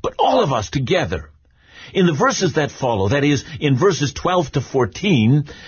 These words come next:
the people are to thank God for what they've experienced together. The walls are now in place around Jerusalem. Their children are now safe from their enemies. For the first time, they're enjoying peace. The harvest has just come in,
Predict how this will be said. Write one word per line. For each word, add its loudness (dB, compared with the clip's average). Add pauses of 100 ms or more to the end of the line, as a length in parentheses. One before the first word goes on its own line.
the 0
people -2
are 0
to 0
thank 0
God -4
for -4
what 0
they've 2
experienced -2
together. -6 (500)
The -2
walls 2
are 2
now 2
in 2
place -2
around 0
Jerusalem. 0 (260)
Their 2
children 2
are 0
now 0
safe -2
from -2
their 4
enemies. 0 (180)
For 0
the 0
first -2
time, 0
they're 2
enjoying 0
peace. 0 (200)
The 0
harvest -2
has -4
just -4
come -2
in, 0